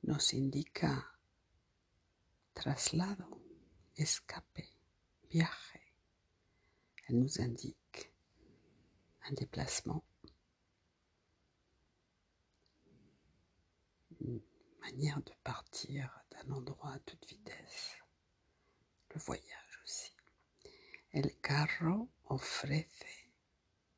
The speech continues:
viajes, lugares exóticos y remotos, nuevas amistades que enriquecen nuestro trato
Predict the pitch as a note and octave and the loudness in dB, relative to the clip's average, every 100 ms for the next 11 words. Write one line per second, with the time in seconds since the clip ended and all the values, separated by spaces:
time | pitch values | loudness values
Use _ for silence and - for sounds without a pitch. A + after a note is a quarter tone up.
0 | _ _ _ - A#2+ A#2 - - F#3 G#3 | _ _ _ 2 4 2 -2 2 4 4
1 | - - - - - _ _ _ _ - | -2 -6 -6 -6 -12 _ _ _ _ -4
2 | D#3+ A#2+ - - - - - - - - | 0 2 0 2 2 2 4 6 6 4
3 | - - - F#3+ - - - - - _ | 0 -2 0 0 0 -8 -12 -20 -20 _
4 | _ _ _ - B2+ - - - E3 - | _ _ _ -6 -6 -6 0 2 2 0
5 | F3+ F3+ _ _ _ _ _ _ _ - | -4 -4 _ _ _ _ _ _ _ 4
6 | D#3 C#3 C#3 - - - - - - D#3+ | 8 8 6 0 0 0 0 0 4 4
7 | F3 G#3 - - - - _ _ _ _ | 6 4 2 -8 -10 -12 _ _ _ _
8 | - A#3+ A3+ G3 - E3+ - D#3+ - - | 6 12 12 12 10 4 2 0 0 2
9 | E3+ E3+ E3+ - _ _ _ _ _ E3 | 6 6 4 -2 _ _ _ _ _ 2
10 | C3+ C3+ - - - - - - _ - | 2 4 2 -2 -4 -4 -4 -8 _ -20
11 | - - - _ _ _ - - E3 G3 | -20 -20 -20 _ _ _ -18 0 2 2
12 | - - A#3+ B3+ | -4 6 8 8